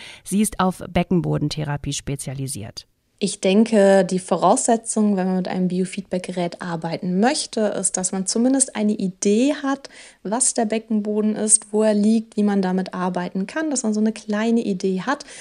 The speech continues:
Speaker 2: Ansonsten wird das Gerät wahrscheinlich nicht viel anzeigen und dann ist man einfach nur frustriert.
Speaker 1: Wenn du erstmal ein Gefühl für den Beckenboden bekommen möchtest,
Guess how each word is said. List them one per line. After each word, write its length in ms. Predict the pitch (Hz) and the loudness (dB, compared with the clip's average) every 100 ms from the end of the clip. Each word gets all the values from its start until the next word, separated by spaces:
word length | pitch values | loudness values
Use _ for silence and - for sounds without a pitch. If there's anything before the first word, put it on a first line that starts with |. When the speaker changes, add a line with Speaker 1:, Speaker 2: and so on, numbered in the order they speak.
| - - | -20 -10
Speaker 2:
Ansonsten 680 | 208 202 196 202 - - 196 | -2 0 2 2 0 0 0
wird 120 | 185 190 | 0 0
das 160 | 190 | -2
Gerät 380 | 185 180 185 196 | -2 -2 -2 -2
wahrscheinlich 420 | 185 190 190 185 | -4 -2 -2 0
nicht 280 | 196 202 - | 0 0 -6
viel 200 | - 180 | -4 -2
anzeigen 680 | 208 247 247 226 220 220 196 | 2 2 2 0 0 0 0
und 80 | 190 | -4
dann 120 | 196 | -4
ist 140 | - | -4
man 100 | 202 | -4
einfach 280 | - 214 208 | -8 -6 -2
nur 140 | 202 | -2
frustriert. 720 | 202 - - - - 247 262 - _ _ - | -2 -4 -6 -6 0 2 2 -6 _ _ -2
Speaker 1:
Wenn 340 | 202 214 233 | 2 6 4
du 180 | 226 226 | 4 0
erstmal 440 | 190 214 220 190 - | 0 0 2 0 2
ein 100 | 185 | 2
Gefühl 540 | 185 - - 277 330 | 2 -2 2 6 6
für 200 | - 175 | 2 0
den 180 | 165 160 | 0 0
Beckenboden 600 | 160 160 156 151 151 151 | -4 -2 -2 0 -2 0
bekommen 460 | 156 - 156 151 151 | -4 -4 -2 0 2
möchtest, 480 | 151 - 196 226 | 0 -2 -2 -2